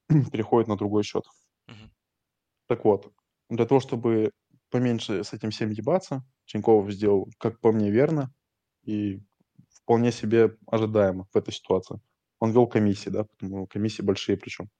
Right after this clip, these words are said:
Speaker 2: Мгм.
Speaker 1: Э, при, при этом всем зацепило это, по моей информации, буквально там шо-, что-то десять, что ли, тысяч клиентов. То есть это не, ну, это не миллионы клиентов, да,
Speaker 2: Мгм.
Speaker 1: которые переводили доллары. Таких десять тысяч, и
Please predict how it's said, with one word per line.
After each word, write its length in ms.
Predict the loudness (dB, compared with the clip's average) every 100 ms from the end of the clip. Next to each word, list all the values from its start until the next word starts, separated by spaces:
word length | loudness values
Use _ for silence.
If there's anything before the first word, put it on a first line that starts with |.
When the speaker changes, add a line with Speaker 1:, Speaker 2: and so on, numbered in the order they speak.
| _ _ _
Speaker 2:
Мгм. 260 | -20 -20 -20 _ _ 0
Speaker 1:
Э, 220 | 4 6 4
при, 120 | 0
при 200 | 0 4
этом 240 | 4 4 -2
всем 300 | 0 0 0
зацепило 500 | -6 -10 0 2 4
это, 240 | 2 0
по 340 | 0 2 2
моей 380 | 2 -2 0 0
информации, 540 | -2 -2 -2 -2 -4 -8
буквально 420 | -6 -2 -2 -2
там 220 | -10 -16 -18 _ _ _ _
шо-, 300 | -14 -8 -8
что-то 380 | -4 -4 -4
десять, 400 | -6 -2 -2 -2
что 180 | -6 -4
ли, 100 | -4
тысяч 320 | -4 -4 -4 -4
клиентов. 420 | 2 2 0 -4
То 100 | -2
есть 180 | 0 -2
это 200 | -4 -2
не, 640 | 0 2 2 0 0 -4 -6 _ _ _ _ _
ну, 120 | 2
это 120 | 4 4
не 120 | 4
миллионы 380 | 6 6 6 2
клиентов, 420 | 0 -2 -2 -6
да, 160 | -8 -10 _ _ -20 -20
Speaker 2:
Мгм. 220 | -20 -18
Speaker 1:
которые 220 | -8 -4 0
переводили 460 | 2 4 4 2
доллары. 300 | 2 2 0 -4
Таких 320 | -8 -6 0
десять 280 | 0 0 -2
тысяч, 360 | -2 -2 -2
и 140 | -2